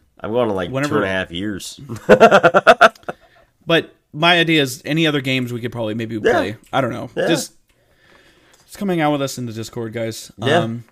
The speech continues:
Speaker 1: Tell us what you
Speaker 2: but
Speaker 1: wanna see, what you wanna hear. I know, um, some of you guys don't do league stuff all the time, if that makes sense. Um,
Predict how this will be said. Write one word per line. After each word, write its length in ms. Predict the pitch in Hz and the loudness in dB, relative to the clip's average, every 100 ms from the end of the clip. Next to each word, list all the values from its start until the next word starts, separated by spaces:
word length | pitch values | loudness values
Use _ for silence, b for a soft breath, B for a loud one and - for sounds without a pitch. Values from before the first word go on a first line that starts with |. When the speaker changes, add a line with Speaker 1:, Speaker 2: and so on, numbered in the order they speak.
| _ | _
Speaker 1:
Tell 180 | 113 127 | -2 -2
us 100 | - | -2
what 140 | 139 | -8
you 80 | 127 | -6
Speaker 2:
but 80 | 107 | 0
Speaker 1:
wanna 180 | 147 127 | 2 0
see, 240 | - 82 | -6 -8
what 180 | 85 - | -8 -10
you 80 | 110 | -8
wanna 240 | 98 107 | -6 -6
hear. 320 | 95 76 78 - b b b | -8 -10 -12 -14 b b b
I 100 | 95 | -2
know, 300 | 101 95 87 | 0 0 -4
um, 580 | 92 95 87 78 73 69 _ b b b b b b _ _ _ | -6 -4 -4 -6 -10 -18 _ b b b b b b _ _ _
some 220 | - 123 | -8 -4
of 60 | 113 | -2
you 60 | |
guys 260 | 101 98 82 | 0 -2 -2
don't 280 | 104 101 - _ _ _ _ _ - - _ _ _ _ _ - | -2 -2 -4 _ _ _ _ _ -20 -20 _ _ _ _ _ -10
do 240 | 104 98 | -6 -6
league 300 | 87 98 80 | -6 -8 -8
stuff 420 | - 95 87 - _ _ _ - | -6 -4 -4 -10 _ _ _ -6
all 180 | 98 87 | -4 -4
the 100 | 87 | -6
time, 280 | 101 90 | -4 -4
if 100 | 85 | -4
that 140 | 85 78 | -10 -10
makes 200 | 85 - | -12 -12
sense. 500 | 82 76 - - 71 - | -12 -12 -14 -16 -18 -14
Um, 360 | 78 78 73 | -12 -12 -14